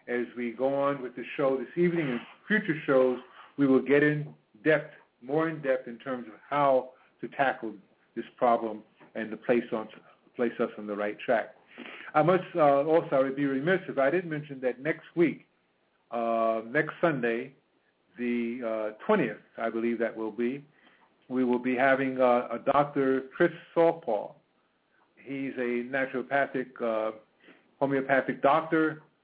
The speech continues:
a acupuncturist, and, uh, he will be a guest speaker on the show. Again, that, that's next Sunday, uh, April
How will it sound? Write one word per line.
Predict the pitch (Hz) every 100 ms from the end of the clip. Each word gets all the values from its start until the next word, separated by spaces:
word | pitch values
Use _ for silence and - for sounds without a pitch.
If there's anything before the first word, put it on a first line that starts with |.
| _ _ _ -
a | 113 110 117
acupuncturist, | 131 135 - 147 156 156 156 156 - - _ _ _ _ _ _
and, | 117 123 120 120 120
uh, | 117 113 113
he | 131
will | 143 139
be | 135 135 131
a | 113
guest | - 135 135 - - - -
speaker | 156 156 139
on | 117
the | 113 110
show. | 123 127
Again, | 143 123 127 139
that, | 117 - _ _ -
that's | 110 -
next | 131 131
Sunday, | 143 139 143 139 131 _ _ _ -
uh, | 117 113 110
April | 131 131 123